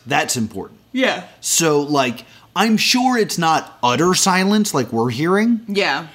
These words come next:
Speaker 1: But it's also clear he's not getting any laughs. There's a moment where, like, a section of the crowd laughs, and Jamie points to it and goes, "Oh,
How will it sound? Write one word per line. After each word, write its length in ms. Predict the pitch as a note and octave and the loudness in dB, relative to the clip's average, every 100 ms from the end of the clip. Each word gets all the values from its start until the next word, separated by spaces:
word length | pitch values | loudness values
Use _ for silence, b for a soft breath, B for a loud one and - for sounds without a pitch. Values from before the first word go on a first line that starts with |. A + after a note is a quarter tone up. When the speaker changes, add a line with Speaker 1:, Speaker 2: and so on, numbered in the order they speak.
| B B2+ | B -10
Speaker 1:
But 460 | B2+ A#2 D#3+ C3 - b b b | -6 0 0 0 -6 b b b
it's 180 | G3+ - | -2 0
also 260 | G3 F#3+ E3+ | 0 0 -2
clear 220 | D#3 C#3+ | 0 0
he's 120 | B2 | 2
not 140 | B2+ A2+ | 0 0
getting 200 | G#2 G2 | -2 -2
any 140 | F#2 | -4
laughs. 600 | F#2 E2+ - - - b b - | -6 -6 -8 -10 -10 b b -2
There's 260 | F3+ G#3 | 0 2
a 80 | F#3+ | 2
moment 560 | F3+ F#3+ B3+ C#4 A3+ - | 2 2 2 2 0 0
where, 220 | C#3+ D3+ | 2 4
like, 260 | C#3 C3 - | 4 0 0
a 100 | C3+ | 0
section 720 | - - - F#3 F#3 - G#3+ G3 | 2 2 2 0 -2 0 2 2
of 260 | C#3 A#2+ | 0 -2
the 80 | - | -4
crowd 480 | - C#3 A#2+ A2 G2+ | -4 0 0 -2 -4
laughs, 840 | G#2 B2 G#2+ C#2 - - - B B B B _ | -2 0 0 -4 -4 -2 -2 B B B B _
and 200 | C#3+ C3+ | -4 -2
Jamie 480 | A2 C#3+ D3+ F3 F3 | 0 0 2 2 -2
points 440 | - - F#3+ G3+ - | -6 -4 0 0 0
to 140 | D#3+ | -2
it 80 | B2 | -2
and 100 | A#2+ | -2
goes, 300 | A2 G2+ - | -2 -4 -4
"Oh, 420 | E3 F#3 B2 F2 | 0 2 0 -4